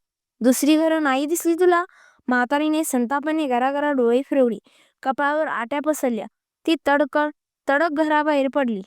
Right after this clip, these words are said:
दासीनं लक्ष्मी व्रत केलं, तिची स्थिती सुधारली. दासी पण गेलं, संसार सुखाचा झाला. पुढे मार्गशीर्ष महिना आला. पहिल्याच गुरुवारी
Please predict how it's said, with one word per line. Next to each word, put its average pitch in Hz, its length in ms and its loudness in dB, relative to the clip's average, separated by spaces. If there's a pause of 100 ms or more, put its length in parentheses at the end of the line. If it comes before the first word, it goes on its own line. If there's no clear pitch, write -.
दासीनं 247 520 0
लक्ष्मी 277 480 0
व्रत 320 260 2
केलं, 294 260 2 (440)
तिची 302 200 4
स्थिती 294 460 0
सुधारली. 226 480 -2 (340)
दासी 247 360 0
पण 320 240 -2
गेलं, 254 340 -2
संसार 254 480 0
सुखाचा 269 460 -4
झाला. 285 260 0 (560)
पुढे 294 260 4 (280)
मार्गशीर्ष 277 580 0
महिना 294 400 4
आला. 233 200 -2 (160)
पहिल्याच 262 420 4
गुरुवारी 320 460 0